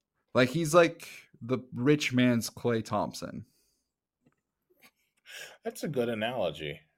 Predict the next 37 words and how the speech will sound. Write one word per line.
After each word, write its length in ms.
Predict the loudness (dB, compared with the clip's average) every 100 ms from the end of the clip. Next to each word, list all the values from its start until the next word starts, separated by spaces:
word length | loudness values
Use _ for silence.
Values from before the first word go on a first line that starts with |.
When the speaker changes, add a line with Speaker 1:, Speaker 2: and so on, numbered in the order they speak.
| _ _
Speaker 2:
I 60 | -12
like 280 | -12 -12 -8
that. 280 | -6 -6 -8 -16 -2
Speaker 1:
Right? 420 | 4 4 4 2
Like, 440 | 4 4 2 -10 _ _ _
you 80 | 2
know, 220 | 6 6 6
like, 380 | 4 2 -4 -16 -4
Klay 260 | 2 4
Thompson 400 | 6 4 2 0
is 120 | 0 0
probably 380 | 4 4 4
more 260 | 0 0 0
talented 420 | 2 0 0 0
than 60 | 0
a 100 | 0
lot 260 | 0 0
of 80 | 2
ones 260 | 2 0 0
in 60 |
the 60 | -4 -2
league, 260 | -2 -2
but 120 | -2
you 140 | -2 0
don't 220 | 0 0
want 200 | -2 -2
him 140 | -2
as 140 | -2 0
a 60 | 0
one 300 | 0 -2 -4
'cause 100 | -8
he 100 | -4
doesn't 280 | -4 -2 -2
necessarily 420 | -4 -4 -2 0
have 160 | 0
that 140 | -2 -4
drive. 540 | -2 2 2 2 -2